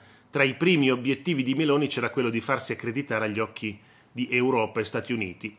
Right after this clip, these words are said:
e c'è riuscita in pieno, come ha detto Cacciari a Berlinguer. I primi cento giorni di governo,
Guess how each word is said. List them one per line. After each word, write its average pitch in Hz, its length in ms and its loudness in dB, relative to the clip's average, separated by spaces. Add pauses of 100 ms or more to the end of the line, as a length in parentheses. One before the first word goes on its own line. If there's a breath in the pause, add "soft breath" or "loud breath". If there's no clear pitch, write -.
e 131 100 -4
c'è 143 160 2
riuscita 135 340 -2
in 143 160 2
pieno, 113 380 0
come 113 180 -4
ha 110 60 -2
detto 113 280 -6
Cacciari 104 520 -4
a 98 80 -6
Berlinguer. 98 760 -6 (600 loud breath)
I 120 100 -2
primi 156 300 4
cento 147 320 0
giorni 156 280 0
di 156 120 2
governo, 151 920 2